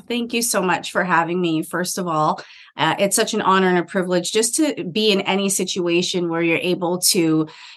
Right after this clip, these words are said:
you know, inspire and, um, really empower women that are on a mission to better themselves and step into their essence. Um, so my name is Rubina. Uh, I was a nurse by education, which I don't even use now, have a master's degree in nursing.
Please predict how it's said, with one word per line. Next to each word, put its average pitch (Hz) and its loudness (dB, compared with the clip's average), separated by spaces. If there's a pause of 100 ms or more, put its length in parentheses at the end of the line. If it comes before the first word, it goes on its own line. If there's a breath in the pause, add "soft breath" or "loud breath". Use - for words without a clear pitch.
you 214 -2
know, 214 2
inspire 180 2
and, 156 0
um, 120 -2
really 254 2
empower 180 0
women 180 2
that 170 0
are 165 -2
on 165 2
a 156 2
mission 151 2
to 160 0
better 165 0
themselves 160 0
and 156 0
step 151 -2
into 156 0
their 147 -2
essence. - -4 (400 loud breath)
Um, 170 2
so 170 2
my 175 0
name 185 0
is 190 -4
Rubina. 175 -2
Uh, 160 2
I 160 0
was 170 -2
a 190 0
nurse 233 -2
by 220 2
education, 190 -2
which 180 -4
I 170 0
don't 175 2
even 190 0
use 175 2
now, 160 2
have 165 -2
a 160 -2
master's 175 0
degree 180 -2
in 175 0
nursing. 165 -4